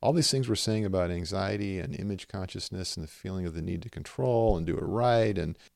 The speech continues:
all this kind of thing, as well as just internalized anxiety that we have, that,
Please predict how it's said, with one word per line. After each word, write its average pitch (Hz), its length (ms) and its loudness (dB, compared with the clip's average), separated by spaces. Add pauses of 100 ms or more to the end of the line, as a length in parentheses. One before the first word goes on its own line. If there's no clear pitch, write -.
all 98 140 6
this 113 180 6
kind 117 240 4
of 110 80 4
thing, 123 360 4
as 95 100 2
well 98 240 6
as 92 140 2
just - 260 -2
internalized 101 1000 2
anxiety 95 680 4
that 110 260 0
we 101 200 2
have, 110 500 2
that, 82 240 -2